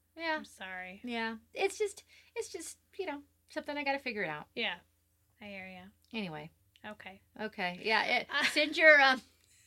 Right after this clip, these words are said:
Speaker 1: <laughs> send your good vibes and
Speaker 2: Yeah.
Speaker 1: sympathy and
Speaker 2: Your
Speaker 1: your tea
Speaker 2: good
Speaker 1: and
Speaker 2: juju.
Speaker 1: sympathy. Send me coffee. No.
Speaker 2: Yeah.
Speaker 1: Anyway. Um, so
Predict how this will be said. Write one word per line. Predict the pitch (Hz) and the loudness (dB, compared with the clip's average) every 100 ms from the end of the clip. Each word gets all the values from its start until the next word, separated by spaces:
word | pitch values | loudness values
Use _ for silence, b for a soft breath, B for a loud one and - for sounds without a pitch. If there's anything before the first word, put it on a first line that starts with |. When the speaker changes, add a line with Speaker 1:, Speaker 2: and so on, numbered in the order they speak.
| - | -20
Speaker 1:
<laughs> | - - - - _ - - - - | -20 -18 -16 -16 _ -18 -14 -10 -8
send | - 330 339 | -4 -2 -2
your | 330 233 | -2 0
good | 277 269 220 | 2 2 2
vibes | 262 233 233 233 196 185 | 2 6 6 4 2 -4
and | 208 | -2
Speaker 2:
Yeah. | 247 233 | 2 2
Speaker 1:
sympathy | 240 214 226 - 202 180 | 2 -2 -6 0 0 0
and | 180 | -4
Speaker 2:
Your | 202 170 - 208 208 208 | -6 -8 -6 -4 -2 0
Speaker 1:
your | 233 302 | 0 0
tea | 202 294 277 | 0 2 4
Speaker 2:
good | |
Speaker 1:
and | 247 | 4
Speaker 2:
juju. | 240 240 220 | 2 0 0
Speaker 1:
sympathy. | 214 - 180 | -4 -4 -6
Send | 214 262 370 | -6 -6 -4
me | 453 | -4
coffee. | 294 302 349 - - - | -2 -2 -4 -10 -14 -6
No. | 214 | -2
Speaker 2:
Yeah. | 185 - - - | -2 -2 -8 -6
Speaker 1:
Anyway. | 247 226 165 151 151 - B B B B | -2 -2 -4 -6 -10 -18 B B B B
Um, | 240 226 226 220 220 _ _ _ | 4 6 6 2 -8 _ _ _
so | - | -8